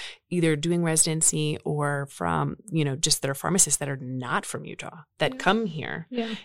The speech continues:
Speaker 1: And either that be from an opportunity or by choice, but there are people, like, all over. And I'm originally from Chicago. I've met so many people from
Speaker 2: Oh,
Speaker 1: Chicago
Speaker 2: nice.
Speaker 1: and the Midwest, and they're like, "Hey, what's up?" And I'm like, <laughs> "Oh, I thought it was just, you know." But so I appreciate the culture and the diversity too. I think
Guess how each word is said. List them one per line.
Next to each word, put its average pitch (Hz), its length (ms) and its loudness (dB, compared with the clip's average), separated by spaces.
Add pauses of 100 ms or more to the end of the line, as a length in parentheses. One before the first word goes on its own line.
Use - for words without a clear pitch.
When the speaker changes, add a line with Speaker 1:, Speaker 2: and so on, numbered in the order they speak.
(120)
Speaker 1:
And 160 280 4
either 160 340 4
that 160 220 0
be 147 140 -2
from - 200 -6
an 135 80 -2
opportunity 220 580 2
or 190 80 2
by - 100 -4
choice, 185 500 2
but 143 260 0 (280)
there 196 160 2
are 269 140 0
people, 151 440 -2
like, 107 200 -10 (180)
all 151 540 -2
over. 127 240 -4
And 131 100 -4
I'm 214 160 2
originally 175 240 0
from 147 120 -4
Chicago. 147 340 -4
I've 226 160 0
met 160 160 -4
so - 100 4
many 143 140 -6
people 160 160 -12
from 262 160 -12
Speaker 2:
Oh, - 20 -6
Speaker 1:
Chicago 294 480 0
Speaker 2:
nice. 156 60 -2
Speaker 1:
and 143 100 -2
the 135 40 -2
Midwest, 139 580 -2 (180)
and 160 100 -6
they're 170 100 2
like, 151 260 0
"Hey, 127 100 -2
what's 226 220 -2
up?" 262 160 -2
And 170 80 -2
I'm 175 60 0
like, 165 180 -2 (340)
<laughs> - 140 -2 (1300)
"Oh, - 300 -12
I 339 100 8
thought 277 160 4
it 180 40 6
was 175 140 2
just, 190 220 -4
you - 80 -2
know." - 140 -4
But 196 160 0
so 220 200 6
I 214 120 8
appreciate 202 500 4
the 135 80 0
culture 147 360 0
and 160 120 2
the 143 40 -2
diversity 131 460 2
too. - 300 0
I 160 60 -2
think 170 320 0